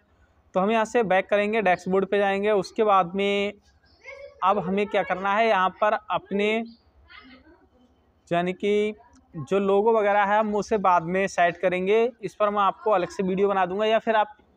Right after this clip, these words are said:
YouTube पर भी वीडियो देख सकते हैं, इसकी मिल जाएंगी आपको वीडियो, ठीक है। तो फिलहाल अब इसमें हम पोस्ट किस तरीके से लिखेंगे वो सीखेंगे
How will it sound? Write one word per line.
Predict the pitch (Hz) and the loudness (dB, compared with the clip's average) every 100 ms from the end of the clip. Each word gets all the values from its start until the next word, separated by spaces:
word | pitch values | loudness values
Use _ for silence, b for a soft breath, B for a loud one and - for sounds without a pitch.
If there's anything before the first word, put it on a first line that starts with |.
| _ | _
YouTube | 185 185 196 | -4 -2 0
पर | 214 208 | 0 0
भी | 220 | 0
वीडियो | 196 202 | 0 0
देख | 190 170 | 0 -2
सकते | - 208 | -6 -6
हैं, | |
इसकी | 196 - 226 | -6 -4 -4
मिल | 190 170 | -2 0
जाएंगी | 156 151 156 | 0 0 0
आपको | 156 151 - 151 | -2 -2 -4 -4
वीडियो, | 143 143 143 | -2 0 -2
ठीक | 165 170 | -4 -2
है। | 214 220 _ _ _ _ _ _ _ _ _ _ - | -2 -2 _ _ _ _ _ _ _ _ _ _ -6
तो | 180 | -4
फिलहाल | 202 190 208 | 0 2 2
अब | 220 214 | 2 -2
इसमें | - 226 | -6 -4
हम | 214 226 | -2 -4
पोस्ट | 226 202 220 - | -2 0 0 -2
किस | 214 - | -6 -2
तरीके | 202 202 202 | 0 0 0
से | 208 | 0
लिखेंगे | 196 202 202 214 | -2 -2 0 -2
वो | 175 175 | -2 -4
सीखेंगे | 175 190 175 196 202 240 | -4 -6 -4 -2 0 0